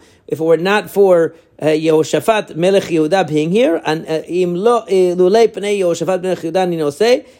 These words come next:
im abit elecha v'im ereka." If I would look at you, I wouldn't even look at you if it were not for, uh, Yehoshaphat was here, who was a tzaddik. So, in other words, we don't look at a wicked person.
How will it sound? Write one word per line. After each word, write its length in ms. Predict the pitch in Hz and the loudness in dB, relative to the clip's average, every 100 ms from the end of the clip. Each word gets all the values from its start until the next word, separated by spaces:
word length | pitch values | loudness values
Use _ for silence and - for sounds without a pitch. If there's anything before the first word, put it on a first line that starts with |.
| _ | _
im 220 | - 262 240 | -2 0 2
abit 300 | 302 247 220 | 0 0 2
elecha 260 | 214 226 | 4 2
v'im 300 | 214 208 202 | 2 0 -2
ereka." 540 | 175 196 208 220 - - _ - | -2 -2 0 -2 -4 -8 _ -6
If 140 | 165 | 0
I 60 | 175 | 2
would 140 | 170 | 2
look 220 | 208 233 | 0 0
at 140 | 226 - | -2 -2
you, 200 | 170 135 _ | -4 -4 _
I 60 | 156 | -2
wouldn't 160 | 202 | 0
even 160 | 214 214 | 0 0
look 180 | 262 208 | 0 -2
at 160 | - | -4
you 200 | 196 185 | 0 0
if 140 | - - | -2 -8
it 60 | |
were 120 | 160 170 | -6 -4
not 360 | 196 202 - | -2 -4 -4
for, 500 | - 202 170 160 160 _ _ _ - | 2 4 4 2 -2 _ _ _ -6
uh, 520 | 147 143 139 139 135 | -2 -2 -2 -2 -6
Yehoshaphat 840 | - - 147 151 147 156 139 180 | -10 -8 -2 0 0 -2 0 -2
was 160 | 151 135 | -2 -4
here, 140 | 135 | -4
who 80 | 135 | -4
was 100 | 131 | -4
a 80 | 127 | -6
tzaddik. 360 | 123 120 120 _ _ _ | -8 -10 -14 _ _ _
So, 220 | - 156 | -4 -4
in 120 | 165 170 | -2 -2
other 160 | 170 | 0
words, 140 | 175 147 | 0 -2
we 80 | |
don't 200 | 170 185 | -4 -2
look 220 | 190 185 - | -2 -2 -4
at 200 | 143 147 | -6 -4
a 200 | 135 143 | -4 -4
wicked 560 | - 139 135 131 135 - _ | -4 -8 -6 -4 -6 -8 _
person. 320 | - 175 - | 0 0 0